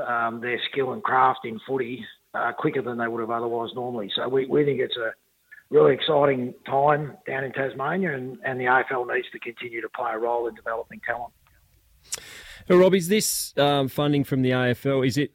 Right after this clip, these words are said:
Speaker 2: is it likely, do you think, to produce more draft classes like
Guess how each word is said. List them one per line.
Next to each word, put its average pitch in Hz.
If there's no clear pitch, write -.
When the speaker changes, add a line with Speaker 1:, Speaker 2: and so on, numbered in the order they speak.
Speaker 2:
is 135
it 135
likely, 143
do 131
you 139
think, 131
to 123
produce 123
more 131
draft 131
classes 127
like 120